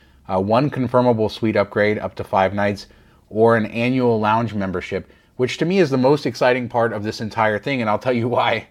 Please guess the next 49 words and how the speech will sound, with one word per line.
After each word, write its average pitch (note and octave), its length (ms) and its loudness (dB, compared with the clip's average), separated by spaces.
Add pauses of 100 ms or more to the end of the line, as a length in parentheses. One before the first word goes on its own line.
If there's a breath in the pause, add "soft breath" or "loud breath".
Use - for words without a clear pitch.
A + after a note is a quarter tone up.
And A#2+ 160 -6
this C#3+ 120 -6
is C#3+ 120 -4
not C#3 240 0
really B2 240 0
anything D3+ 260 -4
that B2+ 140 0
they B2 120 2
told C3 300 -6
me B2+ 140 -2
or A2+ 100 0
anything C3+ 260 -2
in B2+ 80 -4
their A2+ 120 0
marketing, A2+ 480 0 (260 soft breath)
but C3+ 100 -8
they F#3 300 2
have E3 200 -2
some C3+ 260 -6 (140)
properties C3+ 500 2
that A#2 80 -2
have A#2 160 -2
some A#2+ 280 -6
really D#3 240 2
nice A#2+ 320 -2
lounges, A2+ 420 -4
like G#2+ 160 0
the A2+ 120 -6
Intercontinental C3 580 0
lounges B2 420 -2
in A2 120 -4
Asia. A#2 640 -2
They're, F3 180 0
like, F#3+ 140 4
a C#3 60 0
step C#3+ 320 -2
above, A2+ 600 4
uh, G#2+ 180 -4
like, A2+ 220 -4
what, A2+ 200 -2
what A#2 220 -6
you B2+ 60 -4
would A#2+ 80 -2
get A#2+ 160 2
at A2 100 -2
most A2 180 -4
Hyatt B2 320 2
lounges A2 600 -2
and F#2+ 160 -4